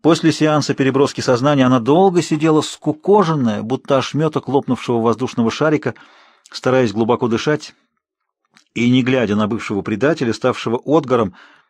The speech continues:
которого бегом повезли в медицинское отделение на И В Л.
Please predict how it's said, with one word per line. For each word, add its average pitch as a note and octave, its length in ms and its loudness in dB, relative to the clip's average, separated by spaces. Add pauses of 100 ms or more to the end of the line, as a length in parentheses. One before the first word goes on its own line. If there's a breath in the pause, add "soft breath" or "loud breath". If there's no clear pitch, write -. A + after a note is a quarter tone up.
(640 loud breath)
которого A#2+ 420 2
бегом A#2+ 360 2
повезли A#2 440 0
в C3+ 60 -4
медицинское A#2 500 -2
отделение G#2 560 -4 (220)
на G2 180 -4
И - 160 -6
В F#2 80 -4
Л. F2 340 -2